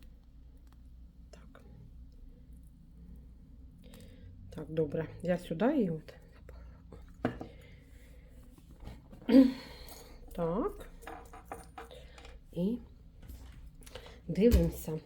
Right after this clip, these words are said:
наливаю собі каву смачну. Я крепку не п'ю.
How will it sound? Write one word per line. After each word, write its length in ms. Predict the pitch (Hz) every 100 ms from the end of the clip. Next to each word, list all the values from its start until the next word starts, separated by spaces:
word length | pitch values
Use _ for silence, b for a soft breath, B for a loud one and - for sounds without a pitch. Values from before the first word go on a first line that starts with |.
| 175
наливаю 600 | 170 165 180 294 214 127
собі 360 | - 139 131 123 - - - - - B B B B B B B B -
каву 440 | 160 190 294 269 254
смачну. 760 | - 240 240 233 - 233 233 233 B B B B B B B - - - - - - - - - - - - - - - - - - - - - - - - - - - - - - - - - - - - - -
Я 160 | 165 156
крепку 460 | - 160 156 -
не 160 | 156 156
п'ю. 280 | 151 160